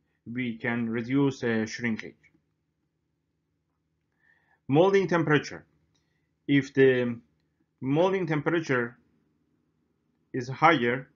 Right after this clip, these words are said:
because it, um, can, uh, increase the temperature of the polymer melt,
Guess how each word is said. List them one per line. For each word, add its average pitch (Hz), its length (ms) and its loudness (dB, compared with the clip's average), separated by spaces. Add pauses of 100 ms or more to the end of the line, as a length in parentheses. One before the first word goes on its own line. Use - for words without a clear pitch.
(420)
because 123 300 -8
it, 131 260 -10 (160)
um, 113 500 -6 (240)
can, 123 360 -6 (1800)
uh, 135 100 -2
increase 143 360 0
the 135 80 -2
temperature 131 460 -4
of 139 120 -2
the 131 80 0
polymer 143 460 2
melt, 170 340 -4